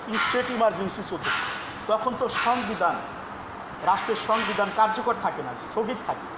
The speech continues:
যখন স্টেট ইমার্জেন্সি হয়, তখন সংবিধান কার্যকর থাকে না, তখন স্থগিত থাকে। তখনও তো রিট মামলার সমস্যা হতে পারে, হতে পারে না?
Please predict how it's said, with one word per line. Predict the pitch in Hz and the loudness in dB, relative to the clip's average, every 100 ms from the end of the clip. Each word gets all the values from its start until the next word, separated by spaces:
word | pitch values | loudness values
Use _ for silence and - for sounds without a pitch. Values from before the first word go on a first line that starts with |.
| - - - - - | -10 -10 -10 -8 -4
যখন | 165 202 196 | -2 -2 -4
স্টেট | - 247 247 | -2 -2 0
ইমার্জেন্সি | 226 214 190 - 180 | 0 0 -2 -4 -4
হয়, | 185 214 | -4 -2
তখন | 175 214 254 - - - - - - | -4 -4 -6 -8 -10 -10 -10 -10 -2
সংবিধান | 196 208 196 208 247 - | 0 2 2 2 0 2
কার্যকর | 214 233 226 220 170 | 2 2 0 0 -2
থাকে | 143 | -4
না, | 120 - - - - - | -6 -8 -10 -10 -10 -6
তখন | 160 - 233 - | -4 -2 -4 -6
স্থগিত | - 233 254 - | -2 -2 -2 -4
থাকে। | 170 - - - - - - - | -4 -4 -8 -8 -10 -10 -10 2
তখনও | 254 254 285 294 | 2 4 0 2
তো | 269 220 | 2 2
রিট | 170 247 254 | 2 -2 2
মামলার | 240 226 220 202 190 - - - - - | 4 4 4 4 2 -4 -10 -10 -8 0
সমস্যা | 208 202 - - 180 170 - - - - - - - - - | 2 2 0 2 2 2 -2 -10 -10 -10 -10 -10 -10 -10 -2
হতে | 220 254 | 2 2
পারে, | 170 131 | 2 0
হতে | 147 262 | 0 2
পারে | 254 262 | 2 4
না? | 208 | 2